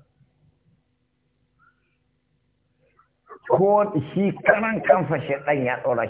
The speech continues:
shi da bai sani ba, ko kuma ba sa wata sanin sa. Yana so ne abin da yake yi ya rusa na can gaba daya. Inda gaskiya ne abin da yake, inda aka ba shi can sai ya gwada bijinta a wurin.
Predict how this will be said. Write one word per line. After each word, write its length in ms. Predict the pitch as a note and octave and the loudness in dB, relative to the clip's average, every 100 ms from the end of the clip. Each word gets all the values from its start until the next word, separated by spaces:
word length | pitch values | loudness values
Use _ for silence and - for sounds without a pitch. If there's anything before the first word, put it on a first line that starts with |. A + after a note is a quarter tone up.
| - | -2
shi 140 | B2 | 0
da 80 | A2 | 0
bai 180 | F#2+ F2 | 0 -2
sani 200 | G#2 G2 | -2 -2
ba, 140 | F2 | -2
ko 200 | F2 A#2 | -2 -2
kuma 300 | A#2+ C3+ C3 | 0 -2 0
ba 80 | G#2+ | -2
sa 120 | G2 | 0
wata 180 | F#2 G2 - | -2 -4 -2
sanin 280 | - D#2+ - | -2 -2 -6
sa. 80 | - - - - - - | -12 -16 -20 -20 -18 -4
Yana 480 | G2+ D3+ G3 F#3 D#3+ C#3 | 0 2 2 2 0 2
so 160 | D3 | 0
ne 260 | B2+ B2+ - | 0 -2 -2
abin 480 | G#2+ - D3 F3+ F#3 | -2 -2 0 0 0
da 60 | C#3+ | 0
yake 360 | D#3 D#3 C3 | 0 -2 0
yi 420 | A2+ A#2+ B2+ A2+ G#2+ | 0 2 2 2 0
ya 100 | G2 | 0
rusa 680 | G2+ A2+ E3+ F#3+ - - | 0 -2 0 -2 -2 -2
na 140 | A#2+ B2 - | -2 -2 -4
can 180 | B2+ A#2 | -6 -4
gaba 280 | F2 D#2 - | -4 -4 -6
daya. 240 | D#2 - - - - _ _ _ _ _ - - - | -8 -10 -14 -20 -20 _ _ _ _ _ -20 -14 -4
Inda 500 | A3 A3 F3+ C3+ G2 | 0 2 2 2 0
gaskiya 540 | F3 E3 - - E3+ D#3 | 0 0 -4 0 0 2
ne 120 | C#3+ | 0
abin 300 | F2 A2 B2 | 0 0 2
da 60 | G#2 | 0
yake, 360 | G#2 F#2 F2 - - - _ | 0 -2 -4 -10 -18 -20 _
inda 280 | - C4+ A3+ - | 0 2 2 0
aka 160 | D#3 C#3+ | 0 0
ba 180 | C3+ C3+ | 0 0
shi 160 | C3+ B2 | -2 0
can 160 | B2 A#2+ | 0 0
sai 200 | D#3 D3 | 0 2
ya 60 | C3 | 0
gwada 320 | G2 C3 B2+ | 2 0 2
bijinta 520 | B2 C3 G2+ C3+ A#2 A#2 | -2 -4 -4 -6 -6 -6
a 180 | F#2+ G#2+ | -2 -2
wurin. 200 | G#2+ | -2